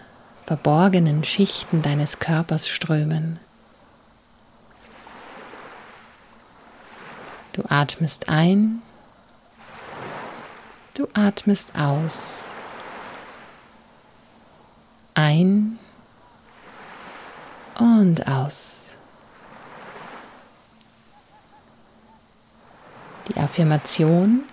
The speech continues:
die dich in den nächsten sechs Minuten begleitet, lautet:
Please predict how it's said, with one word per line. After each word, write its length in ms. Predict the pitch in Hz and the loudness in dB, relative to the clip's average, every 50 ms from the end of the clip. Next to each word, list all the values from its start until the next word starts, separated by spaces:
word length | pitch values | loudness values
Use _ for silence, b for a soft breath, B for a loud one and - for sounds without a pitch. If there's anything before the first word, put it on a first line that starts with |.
| - - - - - | -20 -20 -12 -4 -2
die 100 | 170 156 | 0 0
dich 180 | 160 147 - | 0 0 0
in 80 | 160 151 | 0 0
den 180 | 151 151 151 151 | 2 2 2 2
nächsten 400 | 151 151 160 - - - 180 175 | 2 2 2 0 0 -2 0 0
sechs 320 | 170 160 160 - - - | 0 -2 -2 -2 -2 0
Minuten 540 | 170 151 156 170 196 254 277 - - 196 160 | 2 4 4 4 4 4 2 0 0 0 0
begleitet, 720 | 143 139 - 147 143 143 160 220 247 254 - 165 - - | 0 0 0 0 2 2 4 2 2 2 -2 -6 -4 -2
lautet: 760 | 143 143 147 160 208 269 254 - - 165 165 226 - - - | 0 2 2 2 2 0 0 -2 -4 -2 -2 -2 -4 -6 -12